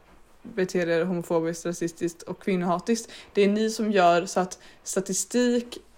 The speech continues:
N-, nu pratar jag ni som alla idioter som är rasister, kvinnohatare och allting. Det är ni som gör att det kommer statistik om att trettioåtta procent, eller att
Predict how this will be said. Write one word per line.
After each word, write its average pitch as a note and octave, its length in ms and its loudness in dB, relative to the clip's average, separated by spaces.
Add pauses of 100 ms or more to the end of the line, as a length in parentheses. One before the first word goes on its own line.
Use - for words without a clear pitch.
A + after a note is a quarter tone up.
(160)
N-, G3+ 180 0
nu G3+ 160 0
pratar G3 260 2
jag F3 80 2
ni F3+ 280 0
som E3+ 220 -2
alla E3 280 0
idioter E3+ 540 0
som E3 460 -6 (140)
är F3 120 -2
rasister, F3 460 -4
kvinnohatare E3+ 540 -4
och F3 80 -2
allting. F#3+ 340 -4 (320)
Det A3+ 100 2
är A3+ 60 6
ni A#3+ 120 6
som A3+ 220 0
gör A3+ 280 8
att - 260 -2
det F#3+ 80 0
kommer G3 360 2
statistik A#3 720 -2
om E3+ 280 0
att - 400 -6
trettioåtta F3+ 500 -2
procent, F3 600 -4 (360)
eller F3+ 160 2
att F#3 140 -4